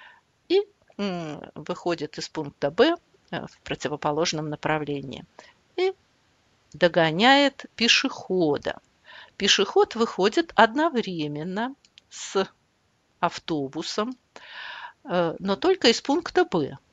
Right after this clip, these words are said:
Вот, и вот где-то здесь произойдёт встреча автобуса и пешехода. Автобус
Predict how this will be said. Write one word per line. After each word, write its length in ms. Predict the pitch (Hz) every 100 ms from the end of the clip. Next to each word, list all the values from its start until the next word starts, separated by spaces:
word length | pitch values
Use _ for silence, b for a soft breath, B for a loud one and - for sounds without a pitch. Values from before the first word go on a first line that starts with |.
| _ _ B B B B _ -
Вот, 240 | 147 -
и 100 | 330 453
вот 180 | 190 185
где-то 300 | 214 254 151
здесь 360 | 143 175 240 -
произойдёт 600 | - 151 143 139 185 -
встреча 800 | - - 160 123 - - - - _ _ _ _ _ _ -
автобуса 680 | 131 - 196 247 - - -
и 100 | 156
пешехода. 680 | - - 165 - - - 113
Автобус 640 | - - 262 285 254 -